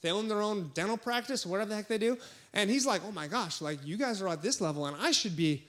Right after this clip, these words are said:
at that level too." And he's comparing himself to these people, and that's what's causing the anxiety in him. And, and if you, I mean, if you think about this, we spend all day, we, scrolling on our phones,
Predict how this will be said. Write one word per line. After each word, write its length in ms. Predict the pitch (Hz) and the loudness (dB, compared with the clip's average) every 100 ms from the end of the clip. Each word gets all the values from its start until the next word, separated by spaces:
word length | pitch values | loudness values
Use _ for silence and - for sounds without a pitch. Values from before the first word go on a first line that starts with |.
| _ - | _ -6
at 140 | 170 170 | -2 0
that 200 | 165 170 | 0 0
level 220 | 165 165 | -2 -2
too." 320 | - 262 151 - | 0 0 0 -4
And 80 | 190 | 0
he's 140 | 269 | 2
comparing 460 | 247 269 254 370 294 | 2 -2 0 0 2
himself 360 | 190 - 156 139 | 2 2 0 -2
to 80 | 151 | -4
these 140 | 151 | -4
people, 220 | 180 175 | -4 -2
and 60 | 185 | -2
that's 160 | 226 | -2
what's 100 | 262 | -4
causing 500 | - - 269 240 208 - - - | -8 -6 -4 -2 -4 -4 -10 0
the 100 | 220 | 2
anxiety 600 | 202 165 220 269 147 143 - - - _ - | 4 4 4 2 2 -6 -14 -20 -20 _ 2
in 160 | 370 | 2
him. 140 | 196 127 - | 2 -4 -2
And, 140 | 226 233 | 0 2
and 160 | 254 | 2
if 80 | 262 | 0
you, 100 | 262 - | -2 -4
I 40 | 262 | 0
mean, 140 | 240 | 0
if 40 | |
you 60 | 233 | 0
think 200 | 349 453 | -2 0
about 260 | 196 151 147 | 2 2 0
this, 360 | 151 - - 165 _ _ _ _ _ - - - - - _ _ _ _ - | 0 -2 -8 -18 _ _ _ _ _ -18 -18 -20 -20 -20 _ _ _ _ -12
we 160 | 254 247 | -2 -2
spend 480 | - 311 349 220 180 - | -2 0 0 0 -2 -8
all 260 | - 269 294 | -2 2 4
day, 220 | 190 254 | 6 6
we, 240 | 180 165 - - - _ | 6 0 -4 -16 -20 _
scrolling 760 | 160 - - 170 175 330 285 139 - - - _ _ - | -2 -2 -2 -2 4 4 2 -6 -14 -20 -20 _ _ -6
on 200 | 202 233 | 0 2
our 120 | 220 | 2
phones, 600 | 175 339 202 160 151 - | 0 0 0 -2 -6 -10